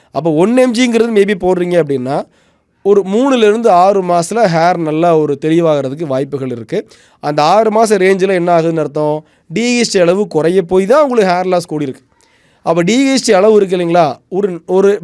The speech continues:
பேஸ் லைன் இருக்கு, அந்த அளவுக்கு கீழே போயிடுச்சு அப்படின்னா, நீங்க சைடு எஃபெக்ட்ஸ் ஃபீல் பண்ணுவீங்க. உடனே உங்களுக்கு, உடனே பிரச்சனை பெருசா வராது, ஃபீல் பண்ணுவீங்க. அப்பவுமே நீங்க டோசேஜை குறைச்சிட்டீங்கன்னா, ரிவர்ஸ்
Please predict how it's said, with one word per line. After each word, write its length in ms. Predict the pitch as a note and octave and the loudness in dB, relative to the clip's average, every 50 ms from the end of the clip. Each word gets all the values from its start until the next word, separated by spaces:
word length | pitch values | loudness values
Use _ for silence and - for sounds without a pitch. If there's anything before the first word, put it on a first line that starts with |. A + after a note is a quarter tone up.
| E3 D3 | -4 0
பேஸ் 300 | F3+ A3 C4+ C#4+ - - | 2 2 4 2 0 0
லைன் 220 | B3 A#3 G#3 F3+ | 0 0 0 0
இருக்கு, 280 | D#3+ D3+ C3+ - - _ | -2 -6 -8 -10 -16 _
அந்த 480 | _ D3 D#3 F3 F#3+ G#3 G#3+ F#3 F#3+ F3+ | _ -8 -6 -6 -6 -8 -4 0 2 2
அளவுக்கு 720 | F3 F#3 G3+ A3+ A3+ A3+ A3 G#3+ A3 - C4+ D4+ E4+ E4+ _ _ _ _ _ _ _ _ _ _ | 4 4 4 4 2 2 0 -2 -4 -6 -6 -6 -6 -8 _ _ _ _ _ _ _ _ _ _
கீழே 380 | _ - G#3+ A#3+ C4+ C#4 C#4+ C4+ | _ -2 0 2 4 4 2 2
போயிடுச்சு 340 | A3 G#3 G3 F#3+ F3+ E3+ - | 0 -2 -4 -4 -4 -6 -4
அப்படின்னா, 540 | F#3 E3 D3+ C#3+ C#3+ C3+ C3+ C3+ C#3+ C#3+ D3+ | -4 -4 -4 -4 -6 -4 -4 -4 -4 -4 -6
நீங்க 180 | - F#3+ G#3+ A3+ F3 | -8 -8 -8 -8 -6
சைடு 180 | - D#3+ F3 F3+ | -2 -2 -2 -2
எஃபெக்ட்ஸ் 280 | E3 D#3+ F#3+ F3 - | -2 -4 -4 -8 -8
ஃபீல் 160 | - F#3+ G3 F#3 | -12 -12 -12 -10
பண்ணுவீங்க. 380 | E3 D3+ C3+ B2+ A#2 A2+ G#2+ G#2+ _ _ _ _ _ _ _ _ _ | -10 -10 -8 -8 -10 -12 -14 -16 _ _ _ _ _ _ _ _ _
உடனே 400 | - C3+ C3 D#3 F#3 A3 A3+ A#3 | -8 -4 -4 0 2 2 4 4
உங்களுக்கு, 280 | B3+ B3+ B3 A#3 G#3+ F3 | 4 4 4 2 2 0
உடனே 320 | D#3 D#3+ G3 G#3+ A#3+ B3+ | -2 -2 -2 0 0 0
பிரச்சனை 400 | A3 G3 F#3+ F3 G#3 G#3 F3+ F3+ | 0 -2 -6 -6 -6 -6 -6 -6
பெருசா 180 | F#3 F3+ F#3+ F3+ | -6 -2 0 0
வராது, 300 | E3+ D3+ D3 C3+ B2 - _ _ _ _ _ _ _ _ _ - - | 0 0 -2 -4 -4 -12 _ _ _ _ _ _ _ _ _ -6 -2
ஃபீல் 260 | A#3+ B3+ C#4 C4+ G#3+ | 0 2 2 2 2
பண்ணுவீங்க. 500 | A3 G#3 F#3+ F3+ E3 D3+ C3+ B2 A#2 - _ _ _ _ _ _ | 0 0 2 0 -2 -2 -4 -6 -10 -14 _ _ _ _ _ _
அப்பவுமே 520 | - C#3 D#3+ E3 _ A3+ A3+ A3+ B3+ C4 B3 | -4 -4 -4 0 _ 0 2 2 0 0 0
நீங்க 240 | A3 A3 G#3+ A3 | 0 0 0 -2
டோசேஜை 480 | G3+ E3+ F3 G3 G#3 G3+ G#3 F#3 F3+ F#3 | 0 0 -2 -2 0 -2 -2 -4 -4 -4
குறைச்சிட்டீங்கன்னா, 720 | D3+ D#3 D3+ D#3 - - E3+ D3+ C#3 C3+ C3+ C#3 D3+ D#3 D3 | -4 -2 -4 -4 -4 -6 -6 -6 -6 -4 -4 -4 -2 -2 -2
ரிவர்ஸ் 440 | C#3 D3+ E3 F3+ G#3+ A3 G#3 - | -4 -4 -2 0 0 -2 -2 -4